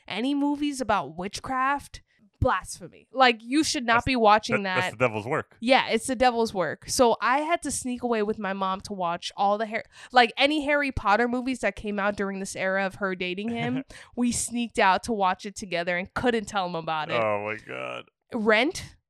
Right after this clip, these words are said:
Speaker 1: because there are gay people in it.
Speaker 2: <laughs>
Speaker 1: Had to sneak away and watch it. He found out somehow. They had a huge fight about it. Like, I just remember all of this.
Speaker 2: Oh my God.
Speaker 1: So this was that guy.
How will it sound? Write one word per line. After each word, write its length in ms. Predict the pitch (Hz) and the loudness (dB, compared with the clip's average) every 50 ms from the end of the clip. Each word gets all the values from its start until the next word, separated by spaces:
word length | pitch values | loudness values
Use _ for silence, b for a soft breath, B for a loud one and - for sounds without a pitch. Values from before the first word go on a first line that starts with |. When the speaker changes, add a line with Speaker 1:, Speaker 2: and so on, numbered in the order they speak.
| _ _ - | _ _ -6
Speaker 1:
because 320 | 247 - - - 240 208 | -4 -2 -2 -2 0 2
there 100 | 240 226 | 2 2
are 20 | |
gay 280 | 220 190 214 190 190 208 | 2 2 -2 -2 -2 -2
people 400 | 208 - 254 254 - 285 294 294 | -2 -4 -4 -4 -4 -4 -2 -2
in 120 | 285 277 285 | -2 -2 0
it. 220 | 320 330 - - | 0 2 2 4
Speaker 2:
<laughs> 920 | 160 156 131 135 147 127 120 135 127 117 123 - 113 113 - 107 113 - - | 4 2 2 2 0 0 0 0 -2 -2 -4 -6 -6 -8 -6 -8 -8 -8 -4
Speaker 1:
Had 280 | - - 240 247 247 | 2 6 6 6 6
to 100 | 294 294 | 2 -2
sneak 320 | - - 311 294 277 - 269 | -4 -2 -2 -4 -2 0 0
away 260 | 262 254 254 247 240 | 4 4 6 6 6
and 100 | 240 226 | 6 6
watch 320 | 226 214 214 226 - - 269 | 6 6 6 4 2 0 -2
it. 180 | 254 240 190 254 | -2 -2 -2 -2
He 200 | - 269 262 285 | -2 0 2 2
found 340 | - - 294 254 262 254 247 | 2 4 4 4 4 4 4
out 220 | 233 240 247 240 - | 4 4 4 4 2
somehow. 440 | 285 254 240 220 240 214 214 226 | 0 0 0 0 2 4 4 4
They 140 | 220 220 220 | 4 2 0
had 120 | 233 220 202 | 0 0 0
a 60 | 190 | 0
huge 560 | 190 - - 233 240 247 254 262 254 - - | -2 -2 2 6 6 8 8 6 4 2 -2
fight 280 | - - 240 220 226 240 | 2 2 4 4 4 2
about 360 | 233 220 220 214 208 208 214 | 2 4 4 6 6 4 4
it. 180 | 214 202 208 | 2 0 2
Like, 220 | 220 202 202 196 190 - _ _ _ _ - | 2 0 0 0 -2 -10 _ _ _ _ -2
I 120 | 220 233 208 | 0 0 2
just 200 | 240 247 - - | 0 -2 0 0
remember 400 | 240 220 214 208 214 214 208 190 | -2 0 0 0 -2 0 0 0
all 340 | - - 185 185 180 180 175 | 2 2 2 2 2 2 0
of 120 | 170 170 | -2 -6
this. 260 | 160 - - - - - | -8 -10 -10 -12 -8 -4
Speaker 2:
Oh 260 | 135 131 131 131 123 120 | -2 -2 -2 -2 -4 -8
my 100 | 101 - | -10 -12
God. 300 | - - - - 76 80 - | -12 -12 -12 -12 -10 -2 2
Speaker 1:
So 100 | 262 247 | 2 4
this 260 | 226 285 370 - - 339 | 4 4 2 2 2 0
was 160 | 277 247 214 | 0 0 0
that 240 | 202 135 117 - - | 0 -2 -4 -8 -12
guy. 240 | - - - - | -14 -14 -14 -16